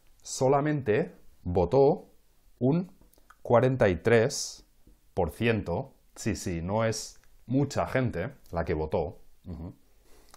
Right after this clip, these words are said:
Pero, aún así, el presidente de Cataluña, Cataluña tiene un gobierno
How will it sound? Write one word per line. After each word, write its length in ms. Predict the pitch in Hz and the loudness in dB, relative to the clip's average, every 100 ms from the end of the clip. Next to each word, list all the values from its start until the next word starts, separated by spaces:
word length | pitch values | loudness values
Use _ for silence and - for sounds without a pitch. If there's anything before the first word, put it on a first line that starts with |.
| - _ - | -20 _ 2
Pero, 440 | 165 156 180 - - - | 4 4 0 -4 -16 -2
aún 300 | 101 95 85 | 0 0 -4
así, 560 | 82 - 165 113 165 - - _ _ - _ _ | -4 -2 0 0 -2 -6 -20 _ _ -20 _ _
el 580 | 101 92 87 85 82 78 - | -4 -2 0 -2 -2 -4 0
presidente 800 | 98 - 95 98 143 127 95 170 - - _ _ _ _ _ - | 0 0 -2 0 0 0 -2 -4 -10 -20 _ _ _ _ _ -12
de 160 | 95 | -4
Cataluña, 720 | - 85 87 143 135 101 - - _ _ _ _ - | -2 0 2 4 4 2 -2 -10 _ _ _ _ -6
Cataluña 720 | 87 90 104 135 117 180 - | -2 0 2 0 0 -2 -4
tiene 160 | 107 107 | -2 2
un 180 | 123 110 | 2 2
gobierno 680 | 95 98 135 113 110 170 | 0 0 -2 0 -2 -4